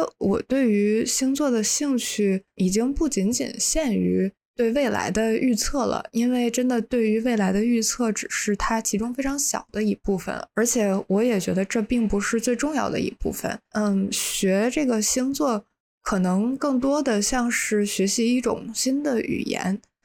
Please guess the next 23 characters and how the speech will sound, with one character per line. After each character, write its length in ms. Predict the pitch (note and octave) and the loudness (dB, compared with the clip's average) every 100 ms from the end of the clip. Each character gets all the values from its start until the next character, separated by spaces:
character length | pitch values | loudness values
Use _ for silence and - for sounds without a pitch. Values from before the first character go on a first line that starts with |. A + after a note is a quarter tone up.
| _ | _
就 120 | - A3+ | -2 0
是 140 | A#3 | 2
它 320 | A#3 - C#4 | 0 0 0
能 300 | C#4 G3+ G3 | 2 2 2
够 200 | A3+ B3 | 0 0
给 240 | A3+ F#3 G3+ | 0 0 2
你 160 | A#3 | 0
带 220 | - A3+ | 0 0
来 220 | G3+ F#3 F#3+ | 2 2 2
一 100 | G3+ | 2
种 200 | G#3 - | -2 -4
看 200 | - B3 | -2 0
待 160 | A3+ G#3 | 0 0
这 100 | G#3+ | 0
个 100 | A3 | 0
世 240 | - B3+ | 0 0
界 220 | G#3+ A3 | 0 0
的 320 | G3 F#3+ F#3 G3 - _ - | 2 0 0 -4 -12 _ -6
其 140 | - | -2
他 260 | G3+ A#3+ C#4 | 0 0 0
的 220 | C#4 A3+ | 0 -2
方 280 | A3 A#3+ C#4 | -2 -2 -2
式。 340 | - A#3 - | -2 -2 -4